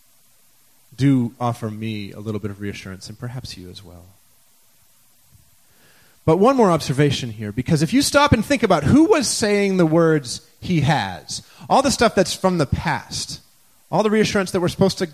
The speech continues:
to glean from what has already happened, who's saying those words? I didn't say her name yet. Who sings the Magnificat? Mary.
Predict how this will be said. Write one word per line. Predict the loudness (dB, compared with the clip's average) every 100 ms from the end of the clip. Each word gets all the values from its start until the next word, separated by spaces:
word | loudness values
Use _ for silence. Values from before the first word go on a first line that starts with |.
| -14 _ -10
to | -8
glean | -2 0 2 0
from | -2 -2 0
what | 0
has | 2
already | 2 2 2
happened, | -2 -4 -4 -8 -12 -20 _ _
who's | -2 0
saying | 0 0 -2
those | -4 -4
words? | -2 -2 -2 -10 -16 -18 _ _ _ _ _ -2
I | 2
didn't | 2 0
say | 0 2
her | 2
name | 0 -2 -2
yet. | -6 -8 _ _ _ _ _ -20 -20 _ _ _ _
Who | -4
sings | -2 -2 -2
the | -2
Magnificat? | -2 -2 -2 -6 -6 -10 -10 -18 _ _ _ _ _ _ _ _ _ _ _ _ _ -4
Mary. | -2 0 -4 -8